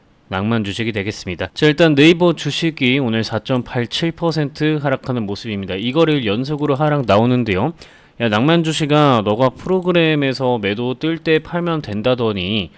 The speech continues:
주가가 그대로 무너지고 있다, 여기 매도 신호도 안 잡혔다 라고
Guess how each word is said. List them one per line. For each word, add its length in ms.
주가가 360
그대로 380
무너지고 520
있다, 480
여기 140
매도 300
신호도 320
안 160
잡혔다 760
라고 380